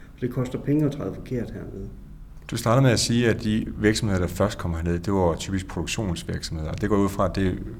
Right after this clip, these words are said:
Speaker 2: lønmæssige grunde. I T-virksomheder, hvad er grunden til det?
Speaker 1: Vi,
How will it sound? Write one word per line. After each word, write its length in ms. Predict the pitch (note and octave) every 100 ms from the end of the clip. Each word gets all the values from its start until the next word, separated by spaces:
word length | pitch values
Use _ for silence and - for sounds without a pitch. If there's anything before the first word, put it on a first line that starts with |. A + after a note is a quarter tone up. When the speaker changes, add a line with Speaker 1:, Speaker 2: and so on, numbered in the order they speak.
| - -
Speaker 2:
lønmæssige 800 | G2+ F#2 G2 F#2 E2+ E2+ D#2 D2+ -
grunde. 280 | D#2+ D#2+ E2 E2 - - - - - - - -
I 60 |
T-virksomheder, 1040 | D#3+ - A2+ F#2 F2+ - F#2 E2 E2+ F2+ - - F#2+
hvad 240 | A2 B2+ A#2
er 40 |
grunden 240 | A2+ B2+ B2
til 140 | -
det? 140 | G#2+ A#2 - - - - - - - - - - - - -
Speaker 1:
Vi, 240 | - B2+